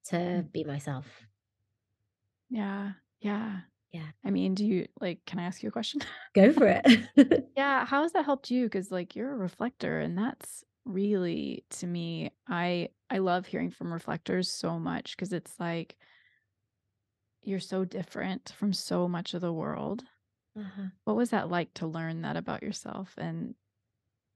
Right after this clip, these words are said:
Speaker 1: So I remember writing a newsletter about
Speaker 2: Mm.
Speaker 1: it about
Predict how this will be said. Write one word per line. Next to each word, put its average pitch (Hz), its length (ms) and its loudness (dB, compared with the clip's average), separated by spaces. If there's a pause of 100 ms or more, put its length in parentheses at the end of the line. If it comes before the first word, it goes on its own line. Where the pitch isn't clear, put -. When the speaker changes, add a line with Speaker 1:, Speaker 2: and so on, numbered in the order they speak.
(180)
Speaker 1:
So 233 140 0
I 233 40 8
remember 240 600 6
writing 208 480 2
a 190 80 6
newsletter 185 1000 2
about 175 500 -2
Speaker 2:
Mm. - 40 2
Speaker 1:
it - 120 0
about - 320 -4